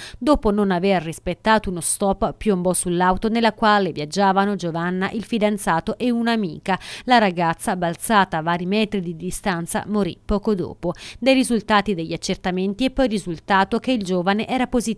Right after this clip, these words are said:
all'etilometro con un valore di oltre due grammi di alcol per litro di sangue.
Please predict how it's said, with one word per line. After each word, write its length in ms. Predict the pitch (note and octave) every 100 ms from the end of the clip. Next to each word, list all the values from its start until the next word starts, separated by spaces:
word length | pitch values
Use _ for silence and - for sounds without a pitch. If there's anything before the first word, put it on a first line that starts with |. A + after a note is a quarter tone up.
| G#3 G3+
all'etilometro 840 | G#3+ G#3+ G#3+ A3+ G3 F#3+ G#3 G#3+ A3+
con 180 | A#3 G3+
un 100 | E3+
valore 420 | D3+ F#3+ F#3 E3+
di 100 | F#3
oltre 380 | G#3+ A#3 B3+ G#3+
due 160 | B3
grammi 420 | G3+ A3+ A#3 A#3
di 160 | D#3 F3
alcol 440 | F3+ F#3+ - A3
per 220 | - A3+ G#3
litro 300 | G3 F#3+ G#3
di 160 | G#3+
sangue. 480 | - G#3+ F3 G3 A3